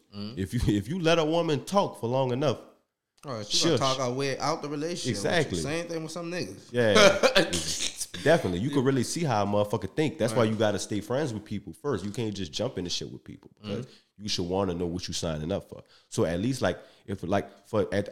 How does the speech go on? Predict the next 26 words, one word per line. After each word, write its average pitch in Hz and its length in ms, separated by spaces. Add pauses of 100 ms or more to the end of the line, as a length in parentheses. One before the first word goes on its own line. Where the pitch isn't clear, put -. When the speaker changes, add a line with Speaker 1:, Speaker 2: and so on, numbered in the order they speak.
(120)
Speaker 2:
in 87 140
all 113 220
of 147 80
my 135 100
relationships, 131 540
for 127 80
the 107 80
most 127 260
part, 143 240 (360)
even 123 200
though 123 100
the 117 60
shit 120 180
didn't 120 180
work 120 180
out, 120 100
even 104 200
though 104 40
they 104 120
did 104 280
shit 110 220
that 85 100
I 90 140
didn't 95 240
necessarily 98 560
like 107 260